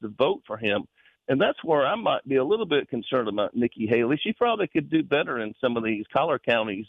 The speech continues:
but can she pick up the, uh, small-town Democrats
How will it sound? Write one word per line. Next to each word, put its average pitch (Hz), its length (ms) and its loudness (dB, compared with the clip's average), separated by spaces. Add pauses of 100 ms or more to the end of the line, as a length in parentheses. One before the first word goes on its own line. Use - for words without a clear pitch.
but 185 280 2 (560)
can 139 220 2
she 190 180 0
pick - 240 0
up 156 220 2 (180)
the, 131 300 2
uh, 110 260 2 (120)
small-town 139 720 2
Democrats 135 580 0